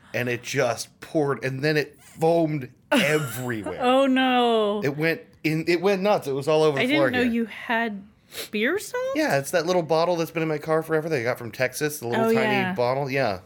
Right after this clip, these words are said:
Speaker 2: You're putting it in your beer?
Speaker 1: Yeah, that's what it's for. It's beer salt.
Speaker 2: I've
Speaker 1: You s-
Speaker 2: never heard of this.
Speaker 1: I had never tried it, but I bought it 'cause I went, "That's weird.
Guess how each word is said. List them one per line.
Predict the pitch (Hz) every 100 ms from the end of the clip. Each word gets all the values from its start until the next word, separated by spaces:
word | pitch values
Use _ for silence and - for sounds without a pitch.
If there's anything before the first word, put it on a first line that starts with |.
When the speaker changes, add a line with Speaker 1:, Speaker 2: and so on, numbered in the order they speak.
| _ _ _ _ _
Speaker 2:
You're | 233 233
putting | - 302 320
it | 294
in | 220 240
your | 269 254
beer? | 208 233 415 494 -
Speaker 1:
Yeah, | 294 294
that's | 202
what | 226
it's | 220
for. | 285 175
It's | - -
beer | 226 -
salt. | - 78 - _ _ _ _ _ _ _ -
Speaker 2:
I've | -
Speaker 1:
You | 226
s- |
Speaker 2:
never | 175 160 165
heard | 175 147
of | -
this. | - - - - _ -
Speaker 1:
I | 107
had | 123 131
never | 135 127
tried | 123 - 175
it, | 131 113 -
but | 123
I | 117
bought | 117 147 143
it |
'cause | 110 110
I |
went, | 110 113
"That's | 170 247 -
weird. | 92 85 98 113